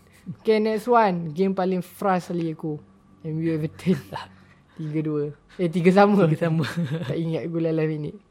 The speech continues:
Speaker 1: Gol daripada Fernandes.
Speaker 2: M U start game ni garang lah. M U banyak attack. Memang Everton tak boleh nak buat apa.
Speaker 1: First half tu memang hang tak expect lah M U boleh struggle second half tu.
Speaker 2: Even aku confident yang game ni boleh menang empat kosong lah. Tengok daripada performance first half tu.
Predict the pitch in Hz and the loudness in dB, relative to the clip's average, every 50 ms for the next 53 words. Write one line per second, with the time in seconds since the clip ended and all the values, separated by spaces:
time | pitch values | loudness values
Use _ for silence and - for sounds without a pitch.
0 | _ _ _ _ _ _ - - - - - - _ - _ - 202 170 160 156 | _ _ _ _ _ _ -20 -20 -20 -20 -20 -20 _ -20 _ -10 -6 -2 0 0
1 | 147 143 143 143 139 - - 143 139 139 139 139 139 139 143 139 135 135 - - | 0 0 0 -2 -4 -4 -4 -4 -4 -4 -4 -2 -2 -2 -4 -4 -6 -8 -12 -16
2 | - _ - 139 151 170 175 - - 185 160 170 151 160 180 180 165 151 143 147 | -20 _ -6 -4 -2 -2 -2 -2 -2 -2 -2 0 -2 0 0 0 2 2 0 0
3 | 139 143 139 131 123 131 135 135 139 127 131 131 131 - 151 139 - _ 139 123 | 0 -4 -6 -8 -8 -8 -6 -6 -2 -2 -2 -2 -2 -4 -8 -12 -6 _ -2 -2
4 | 123 - 139 131 131 127 131 156 139 135 143 139 - - 139 135 135 - - 143 | -2 -4 -6 -4 -4 -4 -4 -4 -4 -4 -6 -8 -4 -4 -4 -4 -4 -6 -8 -6
5 | 139 139 131 135 135 151 - - 139 151 - - _ _ _ _ _ _ _ _ | -6 -6 -6 -6 -8 -6 -6 -6 -6 -6 -8 -12 _ _ _ _ _ _ _ _
6 | _ _ _ _ _ _ _ _ _ _ _ _ - 208 196 - 262 262 262 247 | _ _ _ _ _ _ _ _ _ _ _ _ -2 -2 0 6 8 10 10 8
7 | 262 269 254 247 240 226 220 214 - - 190 226 220 - 208 170 185 214 - - | 6 2 4 4 4 4 4 0 -6 -4 -4 -2 0 2 2 2 2 0 -2 -2
8 | - - 208 139 - 160 156 160 160 160 165 165 170 165 156 165 165 160 160 160 | 2 2 2 4 4 2 2 2 2 0 -2 -2 -4 -4 -4 -4 -4 -2 -2 -2
9 | 170 165 165 165 - - _ - - - - 170 160 160 156 156 165 156 156 151 | -2 -2 -2 -4 -8 -10 _ -20 -18 -4 -2 0 0 0 0 0 0 2 2 0
10 | 147 - 170 - 156 156 151 139 151 147 143 156 196 196 196 220 214 214 202 214 | 0 -4 -6 -8 -6 -6 -6 -4 -4 -6 -4 -2 -2 0 0 2 0 0 -2 0
11 | 202 208 202 214 208 175 185 175 175 175 165 170 175 175 175 160 160 160 156 156 | 0 2 2 2 0 2 2 2 2 2 2 2 2 2 0 0 0 -2 -2 -2
12 | 156 151 147 - 165 165 170 - - - 131 131 131 127 120 - - _ 175 - | -4 -4 -4 -4 -2 -2 -2 -2 -2 -6 -8 -6 -8 -10 -14 -16 -18 _ -12 -4
13 | - 175 170 170 165 165 156 165 156 170 156 - - 165 165 165 151 - 165 147 | -2 -2 -2 -2 -2 -4 -6 -6 -8 -8 -8 -4 -2 -2 -2 -2 -4 -6 -8 -6
14 | - 175 151 139 143 147 151 165 165 | -2 -2 -2 -2 -2 -4 -6 -8 -8